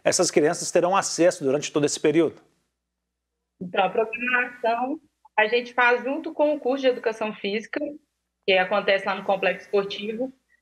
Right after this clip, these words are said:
Speaker 2: Então, vai ter muita brincadeira, piscinada. A gente faz uma espigunda gigante lá no complexo. É, atividade esportiva, circo. Então, tem muita atividade pros meninos.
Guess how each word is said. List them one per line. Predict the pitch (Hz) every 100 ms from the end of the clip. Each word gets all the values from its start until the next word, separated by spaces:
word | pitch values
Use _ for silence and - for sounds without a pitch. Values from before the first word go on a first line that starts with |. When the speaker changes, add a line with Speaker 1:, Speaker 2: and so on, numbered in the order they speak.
| _
Speaker 2:
Então, | - 233
vai | 247
ter | 247 247
muita | 247 277 320 294
brincadeira, | 269 262 220 180 190 202 196 196 196 -
piscinada. | - 269 - 220 190 196 202 180 196 196 - -
A |
gente | 175 196 -
faz | 202 214
uma | 233
espigunda | 240 240 262 202 247 269 240
gigante | 233 202 196 202 214 -
lá | 190
no | 190
complexo. | 190 180 180 175 185 185 - 220 214 _ _ _ _ _ _ _ -
É, | 185 185 180 180 170 165 - - _ _ _
atividade | 175 202 220 233 226
esportiva, | - 214 - - 247 254 208
circo. | 202 277 285 285 254 - 262 269 262 - _ _ _ _
Então, | 196 196 202 208 226 240
tem | 233 240 233
muita | 240 277 320 285
atividade | 269 247 247 196 196 196
pros | - 214
meninos. | 226 202 170 165 -